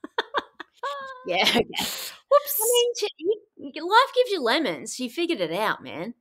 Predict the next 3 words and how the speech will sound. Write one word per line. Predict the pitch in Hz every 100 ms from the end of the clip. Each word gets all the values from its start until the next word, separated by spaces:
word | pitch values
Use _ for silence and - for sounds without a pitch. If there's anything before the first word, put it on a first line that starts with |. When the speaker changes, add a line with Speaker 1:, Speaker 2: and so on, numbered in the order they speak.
| _ _
Speaker 1:
Yeah. | 180 202 170 170 170 - _ _ _ _ _ _ _ _ _ _
Yeah. | 277 302 - - _ _ _ _ _ _ _ _ _
Speaker 2:
Yeah. | 330 339